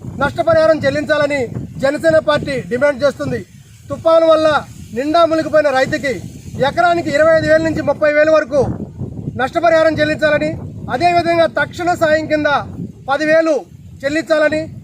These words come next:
ఈ పదివేలు తక్ష-, తక్షణ సాయం చెల్లిస్తే రెండో పంటకి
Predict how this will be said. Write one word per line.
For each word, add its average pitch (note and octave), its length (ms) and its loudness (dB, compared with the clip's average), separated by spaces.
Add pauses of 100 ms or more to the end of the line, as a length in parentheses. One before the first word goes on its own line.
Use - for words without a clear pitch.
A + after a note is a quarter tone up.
ఈ D#4 100 -4
పదివేలు E4 460 0
తక్ష-, C#4 560 -4
తక్షణ E4 240 -4
సాయం D#4+ 280 2
చెల్లిస్తే D4 440 0 (400)
రెండో D4+ 360 0
పంటకి D#4 460 0